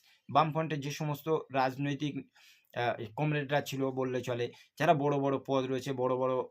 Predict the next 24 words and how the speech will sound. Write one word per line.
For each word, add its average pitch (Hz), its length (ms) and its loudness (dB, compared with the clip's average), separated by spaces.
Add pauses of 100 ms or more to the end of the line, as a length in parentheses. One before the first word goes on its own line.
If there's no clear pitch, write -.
(320)
জায়গায় 131 400 2
রয়েছে, 123 300 -4
তাদের 156 320 -2
প্রচুর 143 400 -4
ডিগ্রি 143 380 0
আছে, 156 200 2 (120)
খুব 160 160 -2
শিক্ষিত 165 420 -6 (120)
তারা 147 140 2
হতে 135 240 -4
পারে, 139 240 2
বা 131 140 0
বিভিন্ন 131 380 -2
কলেজে 135 380 -2
তারা 135 200 0
অ্যাক্টিভলি 131 420 -4
ভূমিকা 131 380 -2
রাখছে, 131 320 -4 (360)
কিন্তু 190 180 -4 (160)
তারপরেও 147 580 6
আমরা 143 200 0
দেখেছি 139 300 -4
ওয়েস্ট 131 340 -4
বেঙ্গলে 143 300 -2